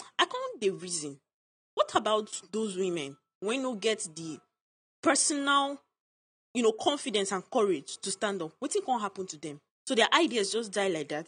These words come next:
their po ten tial just go like that, they can't live limited life. I can't say, "Okay, no one."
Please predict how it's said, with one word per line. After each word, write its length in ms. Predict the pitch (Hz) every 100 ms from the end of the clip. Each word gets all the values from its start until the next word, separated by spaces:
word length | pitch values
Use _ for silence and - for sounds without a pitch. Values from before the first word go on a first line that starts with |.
| -
their 100 | 180
po 120 | 190
ten 180 | 202 262
tial 240 | 220 175
just 240 | 185 196 175
go 60 |
like 220 | 190 147 139
that, 260 | 139 - - _ _ -
they 80 |
can't 320 | 185 277 262 233
live 180 | 240
limited 420 | 175 185 190 214 165
life. 300 | 135 - - _ _ _ _ _ _ - - _ _ -
I 100 | 185
can't 280 | - 285 277
say, 100 | 214
"Okay, 360 | - 214 - 160
no 120 | 175
one." 240 | 160 147